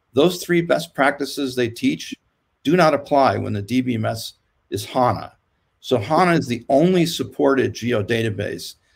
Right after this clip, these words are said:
that offers the fact you don't have to create result tables and you don't have to build secondary indices. And if I only have a polygon, right? 'Cause it's, 'cause the dirty secret, dirty little secret, Bruce, is I don't always have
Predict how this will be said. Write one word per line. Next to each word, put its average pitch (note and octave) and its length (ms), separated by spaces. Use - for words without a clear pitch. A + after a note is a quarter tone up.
that A2+ 220
offers C3 760
the G#2+ 80
fact G#2+ 460
you A2 80
don't A2+ 280
have G#2+ 220
to - 80
create G#2+ 380
result G2+ 340
tables F#2 420
and F2 80
you G2 80
don't A#2 240
have A2 220
to - 80
build G#2 300
secondary G2+ 560
indices. - 480
And C#3 100
if C#3 140
I C#3 100
only E3 240
have C3+ 160
a A2 60
polygon, G#2+ 920
right? A#2+ 200
'Cause - 160
it's, - 280
'cause B2+ 180
the C3 60
dirty E3+ 300
secret, D3+ 500
dirty D#3 180
little B2 180
secret, C3+ 480
Bruce, A#2+ 280
is G#2+ 180
I D3+ 80
don't F3 220
always C3 420
have B2 460